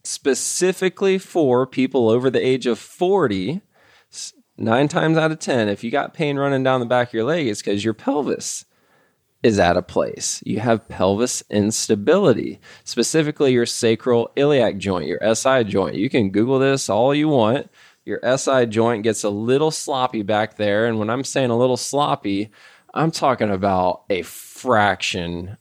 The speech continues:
of an inch. I mean, it just barely moves. It's not a crazy move. It doesn't go out of place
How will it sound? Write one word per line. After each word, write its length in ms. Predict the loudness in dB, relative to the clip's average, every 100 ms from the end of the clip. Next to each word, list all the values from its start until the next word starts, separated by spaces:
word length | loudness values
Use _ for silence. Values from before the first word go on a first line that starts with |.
| -6
of 160 | 0
an 100 | 2
inch. 440 | 2 0 -2 -6 -6
I 80 | -2
mean, 160 | 0 0
it 140 | 0
just 340 | 0 -2 -2 _ _
barely 640 | -2 2 4 4 4 2 0
moves. 380 | 0 0 0 -4
It's 180 | -4
not 200 | 0 2
a 80 | 0
crazy 840 | -2 -12 -2 2 4 4 2 0 2
move. 340 | 4 2 2
It 80 | 0
doesn't 300 | 0 -2 -2
go 120 | -2
out 140 | 0
of 80 | -2
place 540 | -4 0 2 2 -2